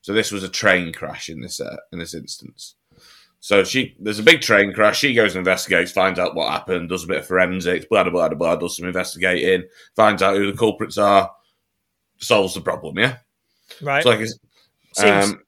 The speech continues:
Speaker 2: formulaic,
Speaker 1: yes.
Speaker 2: but enjoyable.
Speaker 1: Yeah, yeah. So I went back and I watched season one. Season one, six episodes, about a plane crash this time.
Speaker 2: Oh, uh,
Speaker 1: And
Speaker 2: that's the one I'm aware of.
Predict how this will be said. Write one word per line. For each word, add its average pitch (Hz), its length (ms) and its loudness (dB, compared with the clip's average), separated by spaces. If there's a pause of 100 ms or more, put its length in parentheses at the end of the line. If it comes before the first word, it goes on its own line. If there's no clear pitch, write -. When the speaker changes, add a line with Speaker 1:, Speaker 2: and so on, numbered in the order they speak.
(140)
Speaker 2:
formulaic, 190 540 4
Speaker 1:
yes. 156 260 -10
Speaker 2:
but 170 180 0
enjoyable. 120 520 -4 (120)
Speaker 1:
Yeah, 156 160 8
yeah. 107 180 6
So 139 180 4
I 165 120 10
went 131 100 6
back 156 160 6
and 139 80 4
I 139 40 6
watched 135 220 2
season 113 320 0
one. 87 200 2 (600)
Season 131 340 -2
one, 127 160 6
six 127 280 0
episodes, 117 560 0 (180)
about 107 160 2
a - 80 -10
plane 143 300 4
crash - 320 -6
this 85 200 -10
time. 98 280 0 (220)
Speaker 2:
Oh, 170 100 6
uh, 156 260 4
Speaker 1:
And 120 80 2
Speaker 2:
that's 185 220 6
the 196 80 2
one 165 220 6
I'm 143 180 4
aware 123 300 -4
of. - 180 -16